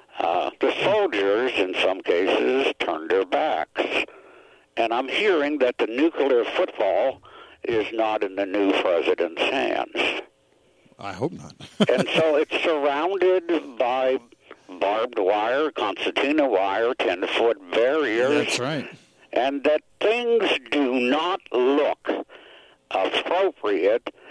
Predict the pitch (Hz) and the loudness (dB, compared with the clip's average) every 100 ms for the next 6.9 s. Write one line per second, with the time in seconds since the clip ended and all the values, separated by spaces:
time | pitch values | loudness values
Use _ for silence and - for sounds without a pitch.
0 | - - 95 98 95 95 - _ _ - | -10 -4 -2 0 0 -2 -4 _ _ -2
1 | 143 120 117 120 147 160 170 170 117 113 | 0 0 2 4 4 4 2 -2 -2 -2
2 | 117 110 98 90 90 92 110 123 - - | 0 2 0 0 0 2 0 -2 -4 -4
3 | 95 95 110 117 113 104 117 127 123 - | -4 -2 -2 -2 -2 2 2 2 -2 -6
4 | - - - _ - 76 - 92 98 127 | -8 -18 -20 _ -2 0 0 -2 0 2
5 | 123 - - - - _ _ _ 139 101 | 0 0 -6 -10 -16 _ _ _ -18 -16
6 | 90 _ - 143 123 104 - - | -20 _ -18 -16 -14 -16 -16 -18